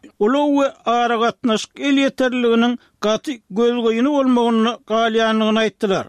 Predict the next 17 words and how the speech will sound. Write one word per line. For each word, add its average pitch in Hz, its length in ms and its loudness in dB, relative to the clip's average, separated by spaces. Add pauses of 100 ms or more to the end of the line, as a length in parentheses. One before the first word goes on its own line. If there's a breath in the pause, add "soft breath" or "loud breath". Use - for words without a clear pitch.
(120)
Ýurt 294 320 2
içindäki 269 580 2
ulaw, 220 380 0 (100)
gatnaw 240 480 -2 (140)
üzüňeligi 247 680 0
Eýran 233 440 2
bilen 254 260 0
serhetleşýän 226 880 -2 (120)
ahal 254 440 -2
sewtiniň 247 500 0 (120)
Sarys 233 460 -2
etrawynyň 269 720 0 (140)
ýaşaýjylar 226 840 0
üçin 226 320 0 (120 soft breath)
uzak 262 340 0
wagt 262 340 -2
bäri 233 340 0